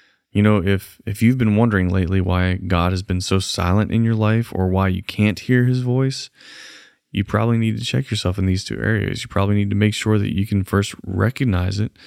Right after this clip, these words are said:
by reading his word regularly, and then make sure that you're giving him the opportunity to speak.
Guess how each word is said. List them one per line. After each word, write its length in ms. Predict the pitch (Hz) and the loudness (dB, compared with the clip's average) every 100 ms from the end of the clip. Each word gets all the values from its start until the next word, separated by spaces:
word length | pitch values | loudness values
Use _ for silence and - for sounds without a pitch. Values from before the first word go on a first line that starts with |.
| - - _ | -20 -20 _
by 80 | 98 | 0
reading 380 | 92 95 90 90 | 2 2 2 2
his 140 | 90 | 0
word 200 | 90 90 | 0 0
regularly, 540 | 90 92 90 92 101 - | 0 0 0 0 -2 -2
and 160 | 98 | 0
then 260 | 98 95 98 | 0 2 2
make 220 | 104 123 | 2 0
sure 540 | - - 143 113 92 98 | -2 -2 0 0 0 -2
that 180 | 98 | -2
you're 220 | 82 98 95 | -2 0 -2
giving 420 | - 107 135 139 | -2 0 2 0
him 220 | 101 95 | 0 0
the 160 | 98 95 | -2 -2
opportunity 880 | 92 - - - 92 90 90 90 101 - - _ _ | -2 -4 -6 -2 0 0 0 -2 -4 -12 -20 _ _
to 100 | 95 | -8
speak. 560 | - - 202 - - | -6 0 0 0 -18